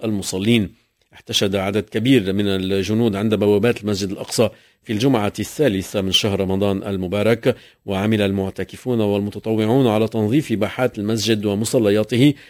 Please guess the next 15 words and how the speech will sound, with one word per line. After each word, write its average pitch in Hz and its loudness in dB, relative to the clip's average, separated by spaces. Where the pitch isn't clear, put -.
من 101 -2
آثار 107 0
هذا 104 2
العدوان، 95 0
استعدادا 107 0
لاستقبال 113 0
القادمين 107 0
لأداء 104 0
صلاة 113 -2
الجمعة 101 -4
الثالثة 104 -2
من 104 -6
شهر 113 2
رمضان 101 0
المبارك. 95 0